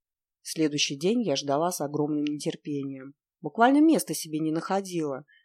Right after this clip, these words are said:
продумывая собственное поведение. И вот мне даже стыдно не было за то, что я собиралась откровенно пользоваться расположением наследного принца.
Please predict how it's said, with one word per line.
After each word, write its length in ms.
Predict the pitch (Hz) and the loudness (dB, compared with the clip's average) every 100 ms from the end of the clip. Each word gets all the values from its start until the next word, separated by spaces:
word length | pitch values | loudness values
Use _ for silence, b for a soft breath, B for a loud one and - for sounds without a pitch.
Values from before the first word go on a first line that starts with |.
| _ | _
продумывая 600 | - 143 190 247 190 147 | 0 2 4 2 4 0
собственное 580 | - 160 - 160 160 160 | 0 -2 -2 -4 -2 -2
поведение. 880 | 156 165 180 175 175 151 143 131 143 _ _ _ _ _ | -2 -2 -4 -2 -2 -2 -6 -10 -16 _ _ _ _ _
И 80 | 165 | 0
вот 160 | 196 208 | 2 4
мне 160 | 214 | 4
даже 260 | 208 202 214 | 6 6 2
стыдно 380 | - 277 220 175 | 0 2 4 4
не 200 | 170 165 | 4 2
было 220 | 143 139 | 0 0
за 160 | 147 | 0
то, 180 | 151 254 | -2 -4
что 200 | 269 165 | -6 -4
я 120 | 151 | -4
собиралась 540 | 147 160 147 170 226 - | -4 -4 0 2 0 -2
откровенно 560 | 127 - 143 170 202 | -6 -2 0 2 0
пользоваться 540 | 147 151 180 175 165 160 | 0 0 0 -2 -6 -6
расположением 720 | 160 - 147 147 160 214 170 | -8 -4 -2 0 -2 -2 -2
наследного 600 | 151 139 160 151 156 160 | -4 -4 -4 -2 -2 -4
принца. 600 | 160 190 170 143 - | -2 -4 -4 -6 -8